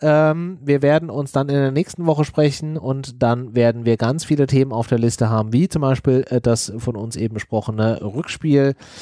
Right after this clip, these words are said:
gegen Marseille, das Spiel gegen, äh, Dortmund und sehr wahrscheinlich werden wir da auch schon gegen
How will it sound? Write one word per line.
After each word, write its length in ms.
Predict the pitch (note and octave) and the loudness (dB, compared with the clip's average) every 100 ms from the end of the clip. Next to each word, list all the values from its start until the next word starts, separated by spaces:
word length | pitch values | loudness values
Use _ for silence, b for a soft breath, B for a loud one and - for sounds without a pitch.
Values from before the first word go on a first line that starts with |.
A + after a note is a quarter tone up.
| B - | B -4
gegen 300 | C#3+ F3+ F3+ | 0 0 2
Marseille, 440 | E3 D3+ C3+ B2+ C3 | 0 2 2 2 2
das 280 | B2 - | 2 0
Spiel 680 | - - - - D3 F3 F3 | -4 -6 -8 -8 -2 2 2
gegen, 680 | E3 C#3 C3+ C#3 B2+ B2 C3 | 2 2 2 4 2 2 -4
äh, 180 | C3+ A#2 | 0 2
Dortmund 580 | B2 C3+ - - D#3+ D#3+ | 2 2 0 -4 -4 -4
und 240 | B2+ C3 | -4 -6
sehr 400 | A#2+ A2+ B2+ E3+ | -6 -2 2 4
wahrscheinlich 480 | F#3 - C#3 D3 C3+ | 2 2 2 0 0
werden 220 | C#3 C3+ | 0 2
wir 100 | C3+ B2+ | 0 2
da 180 | B2 | 0
auch 160 | B2+ B2 | 0 -2
schon 440 | - A#2+ B2+ A#2 | 0 -2 -4 -10
gegen 440 | A#2 A#2+ A#2+ A#2+ | -2 0 2 0